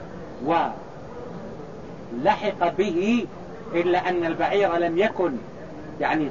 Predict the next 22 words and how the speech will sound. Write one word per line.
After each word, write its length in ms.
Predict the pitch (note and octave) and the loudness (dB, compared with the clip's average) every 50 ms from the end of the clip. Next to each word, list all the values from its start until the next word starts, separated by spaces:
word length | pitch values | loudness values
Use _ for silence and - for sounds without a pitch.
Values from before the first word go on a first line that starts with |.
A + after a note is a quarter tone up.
| - | 0
سريعا 420 | E3+ D#3 D#3+ G3 A3 G#3 F#3 F#3 E3 - | 2 4 4 4 6 4 4 2 2 2
في 60 | F3+ | 2
المشي، 440 | E3 D#3+ E3+ A3 A#3+ - B3+ C4 C4+ A#3 - - - - - - - - - - - | 2 4 4 2 2 2 0 -2 -2 -2 -4 -8 -14 -14 -14 -14 -12 -12 -12 -6 0
بل 160 | E3 F3 E3+ D#3 - | 2 2 2 2 4
كان 480 | F#3+ G3 G3 F3+ E3 E3+ G3+ G#3 G3+ - - - - - E3 | 4 6 6 6 4 4 4 4 2 2 0 -6 -8 -2 0
متلوما، 840 | F3 E3+ - F#3 F#3+ G3 G3 F#3 D#3+ D3+ D#3 E3+ F3+ F3 E3+ D3 A#2 - - - - - - - - - | 0 2 4 4 6 6 6 6 4 4 2 2 2 2 0 0 -4 -6 -10 -14 -14 -14 -14 -14 -8 -2
يعني 200 | F3 F3+ F3+ F#3+ | -2 0 2 2
يمكن 240 | G3 F3 - F3 E3 | 0 0 0 0 0
إذا 140 | D#3+ D#3+ - | 2 0 0
اتجه 320 | - - G#3+ G#3 G3+ F3+ - | 2 2 4 4 4 0 0
شمال 320 | F#3 F#3 F#3+ A3 B3+ C#4 - - - - - - - - - - | -2 0 2 4 4 4 2 0 -8 -12 -12 -12 -12 -12 -2 0
البعير 360 | F#3 E3+ E3+ - G3+ A3+ A#3 | 2 2 4 4 4 4 2
اتجه 300 | - - G3 F#3+ E3 D#3 | 2 2 0 0 0 0
جنوب، 280 | C#3+ C#3 C3 B2 A2 G2+ - - - - - - - - - - - - - | -2 -2 -4 -4 -4 -6 -8 -12 -12 -12 -12 -14 -14 -14 -14 -14 -14 -8 -2
فما 220 | E3+ F3 F#3 F3+ F3 | -2 0 2 2 0
كان 360 | - - G3 F#3+ F3 D#3+ E3 | 4 4 4 6 6 2 0
من 120 | F3+ F3+ | -2 -2
أبي 240 | - E3+ D3+ D3+ D3 | -2 -2 0 0 2
ذر 280 | D3+ F3 E3+ D#3+ D#3 C#3+ D#3 | 2 2 2 2 0 0 0
رضي 220 | D#3+ C#3 D3+ D#3 | -2 -2 0 -2
الله 320 | D#3 D3+ E3 D#3+ D3 C#3+ D3 | 0 2 0 0 0 0 2
عنه 180 | G3 A#3 A#3 | 2 2 2